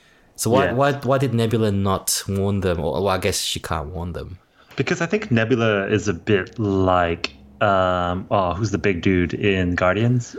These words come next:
Speaker 2: Um,
Speaker 1: Thanos.
Speaker 2: No, a green guy. Uh,
Speaker 1: Drax?
Speaker 2: or Drax.
Speaker 1: Okay.
Speaker 2: I don't think she, because she's so robotic, I don't think
Speaker 1: Hmm.
Speaker 2: she has,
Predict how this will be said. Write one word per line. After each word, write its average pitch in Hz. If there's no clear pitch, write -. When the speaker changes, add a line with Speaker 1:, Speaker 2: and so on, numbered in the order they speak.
Speaker 2:
Um, 95
Speaker 1:
Thanos. -
Speaker 2:
No, 123
a 90
green 113
guy. 78
Uh, 92
Speaker 1:
Drax? 104
Speaker 2:
or -
Drax. 107
Speaker 1:
Okay. 92
Speaker 2:
I 123
don't 156
think 185
she, -
because 123
she's 123
so 139
robotic, 101
I 98
don't 107
think 113
Speaker 1:
Hmm. 92
Speaker 2:
she 107
has, 92